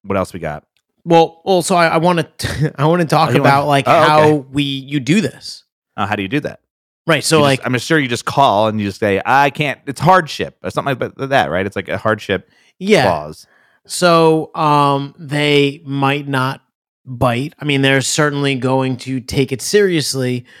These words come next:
Speaker 2: but you are going to have to convey hardship, essentially. And
Speaker 1: Yeah.
Speaker 2: so, the, like, herein lies the thing. And so you have ten thousand dollars in debt,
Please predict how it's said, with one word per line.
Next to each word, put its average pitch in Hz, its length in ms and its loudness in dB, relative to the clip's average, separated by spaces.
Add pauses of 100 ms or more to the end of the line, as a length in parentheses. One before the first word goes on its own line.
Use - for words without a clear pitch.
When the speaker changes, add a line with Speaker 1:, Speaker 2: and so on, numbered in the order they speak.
(120)
Speaker 2:
but 131 200 0
you 151 120 2
are 147 80 0
going 139 240 -2
to 123 80 -8
have 131 200 -4
to 131 320 -2 (100)
convey 135 440 2
hardship, 113 560 -4 (420)
essentially. 123 600 -6 (440)
And 156 140 -4
Speaker 1:
Yeah. - 60 -2
Speaker 2:
so, 139 260 2 (580)
the, 185 220 -4
like, 175 260 -2
herein 202 380 2
lies 147 380 2
the 135 120 -8
thing. 113 280 -12 (500)
And 143 100 -2
so 135 60 -2
you 170 140 6
have 165 100 0
ten 165 260 0
thousand 147 360 -2
dollars 127 400 0
in 120 100 -6
debt, 110 220 -8